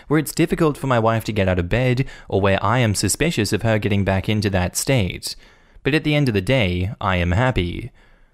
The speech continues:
We go to counseling together, and we're on individual therapy as well,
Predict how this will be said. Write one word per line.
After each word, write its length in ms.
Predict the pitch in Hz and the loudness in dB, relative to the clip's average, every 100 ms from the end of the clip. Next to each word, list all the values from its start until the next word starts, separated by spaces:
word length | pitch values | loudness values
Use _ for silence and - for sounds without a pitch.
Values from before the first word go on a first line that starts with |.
| - | -2
We 100 | 135 | 0
go 140 | 180 | 2
to 80 | 165 | 0
counseling 500 | - 139 147 127 107 | 0 0 2 2 2
together, 560 | 101 92 87 87 90 104 | 0 2 2 2 0 0
and 160 | 107 | -2
we're 200 | 107 120 | 0 2
on 100 | 120 | 2
individual 640 | 117 110 107 104 107 95 90 | 2 0 2 0 0 0 0
therapy 460 | - 143 113 98 | 0 0 0 0
as 160 | 90 98 | 0 2
well, 420 | 117 98 - - | 2 2 -2 -8